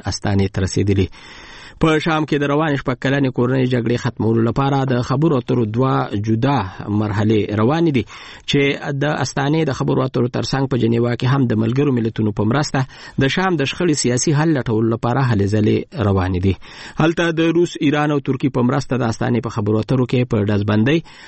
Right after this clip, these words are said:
او له جنګ سره تړلو معاملاتو باندې توجه ورکول کیږي چې پکې د شامي حکومت او ځینې باغي ډلو استازي برخه اخلي.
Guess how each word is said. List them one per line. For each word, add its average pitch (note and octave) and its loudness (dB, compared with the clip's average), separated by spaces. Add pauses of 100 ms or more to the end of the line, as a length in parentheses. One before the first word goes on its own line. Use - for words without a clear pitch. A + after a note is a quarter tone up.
(140)
او C3+ 2
له D3+ 2
جنګ F3 0
سره D#3+ -2
تړلو D#3+ 2
معاملاتو A#2+ 0
باندې B2+ 0
توجه G#2+ 2
ورکول G2 0
کیږي G2 2 (280)
چې G#2 2
پکې A#2 0
د A2 2
شامي G#2+ 0
حکومت B2+ 0
او C3+ 2
ځینې C3+ 2
باغي C3 0
ډلو B2 0
استازي A2+ 0
برخه G2+ -4
اخلي. G2 0